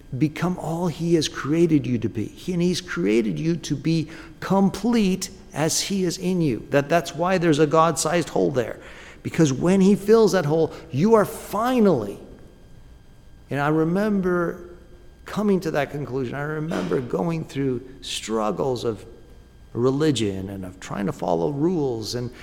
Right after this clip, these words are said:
and, and, and feeling frustrated and empty and incapable and, and impotent.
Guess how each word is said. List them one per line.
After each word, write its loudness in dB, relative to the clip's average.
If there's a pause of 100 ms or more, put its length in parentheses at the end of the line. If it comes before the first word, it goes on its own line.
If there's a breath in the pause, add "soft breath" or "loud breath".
(200 loud breath)
and, -4
and, -6
and -2
feeling -4
frustrated 0
and 0
empty 2
and 0 (580 loud breath)
incapable 4
and, -4
and -6
impotent. 0